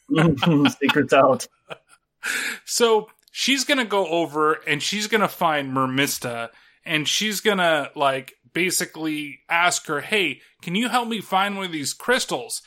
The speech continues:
Speaker 2: But of course, the crystal is guarded by the Great Beast.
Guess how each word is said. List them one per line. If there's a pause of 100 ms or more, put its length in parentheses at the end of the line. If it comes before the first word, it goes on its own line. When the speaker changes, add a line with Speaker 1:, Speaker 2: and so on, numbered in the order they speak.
(320)
Speaker 2:
But
of
course, (320)
the
crystal
is
guarded (300)
by
the
Great
Beast.